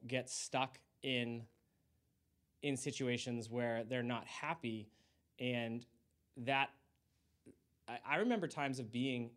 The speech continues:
anxious about not being happy, right? And so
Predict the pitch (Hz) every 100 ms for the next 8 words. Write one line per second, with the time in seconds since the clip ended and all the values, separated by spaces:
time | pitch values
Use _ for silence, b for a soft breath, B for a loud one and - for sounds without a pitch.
0 | _ - 139 - - 82 - - - -
1 | _ _ _ _ _ _ _ 120 107 117
2 | 113 110 - _ _ _ - 117 110 98
3 | 85 165 - 78 120 - 117 143 135 143
4 | 131